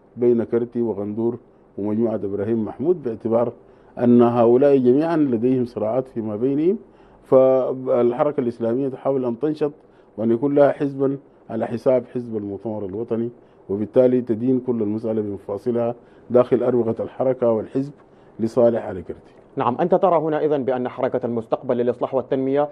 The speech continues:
Speaker 2: تصفها بأنها واجهة للمؤتمر الوطني، هل هناك حركات أخرى مثلا أو جهات أخرى تراها بأنها واجهات أيضا للمؤتمر الوطني؟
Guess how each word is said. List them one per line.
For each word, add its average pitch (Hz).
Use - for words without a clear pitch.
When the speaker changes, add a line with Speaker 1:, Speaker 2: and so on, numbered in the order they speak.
Speaker 2:
تصفها 180
بأنها 151
واجهة 139
للمؤتمر 117
الوطني، 104
هل 160
هناك 185
حركات 151
أخرى 143
مثلا 131
أو 127
جهات 127
أخرى 123
تراها 143
بأنها 131
واجهات 123
أيضا 139
للمؤتمر 113
الوطني؟ 113